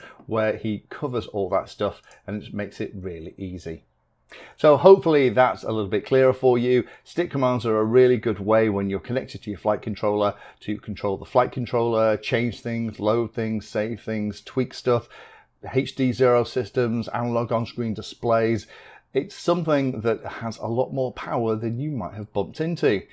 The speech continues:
So hopefully now you're aware of that, you might find that you will use it more often.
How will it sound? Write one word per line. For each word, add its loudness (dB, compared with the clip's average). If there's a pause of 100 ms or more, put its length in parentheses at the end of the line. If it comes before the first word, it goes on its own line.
(180)
So -2 (100)
hopefully -6
now -6
you're -8
aware 4
of 2
that, 6 (300)
you -8
might -8
find -6
that -8
you -10
will -8
use -6
it -8
more 2
often. 0